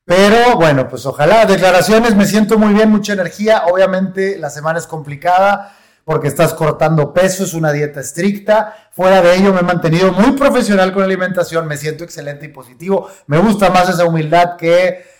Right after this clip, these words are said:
ir a podcast, ir a entrevistas, ir con el presidente. Esas son las que no me encantan.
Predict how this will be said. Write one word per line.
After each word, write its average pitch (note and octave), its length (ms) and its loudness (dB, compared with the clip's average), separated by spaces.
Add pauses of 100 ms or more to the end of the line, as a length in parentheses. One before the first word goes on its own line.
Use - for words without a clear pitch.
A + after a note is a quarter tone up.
(220)
ir E3 160 2
a D#3 100 2
podcast, D#3+ 720 2
ir D3+ 120 2
a - 20 4
entrevistas, D3+ 720 -2
ir D#3 120 -6
con D#3 160 -2
el D3 120 -6
presidente. D#3 1160 -4 (240)
Esas D#3 280 -4
son D3+ 160 0
las D3+ 160 -2
que C#3 120 -8
no C#3+ 400 0
me C#3 380 -6
encantan. E3 800 -2